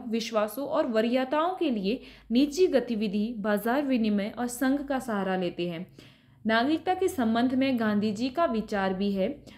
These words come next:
जो उन्होंने सार्वजनिक कल्याण और सक्रिय नागरिकता के संबंध में दिया है। बहुलवादी सिद्धांत, बहुलवादी आयाम की बात करते हैं। बी एस टर्नर इनके मुख्य विचारक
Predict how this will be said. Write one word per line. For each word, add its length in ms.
जो 200
उन्होंने 300
सार्वजनिक 600
कल्याण 420
और 80
सक्रिय 480
नागरिकता 520
के 160
संबंध 400
में 200
दिया 220
है। 300
बहुलवादी 560
सिद्धांत, 800
बहुलवादी 640
आयाम 420
की 120
बात 280
करते 300
हैं। 300
बी 120
एस 220
टर्नर 260
इनके 340
मुख्य 580
विचारक 480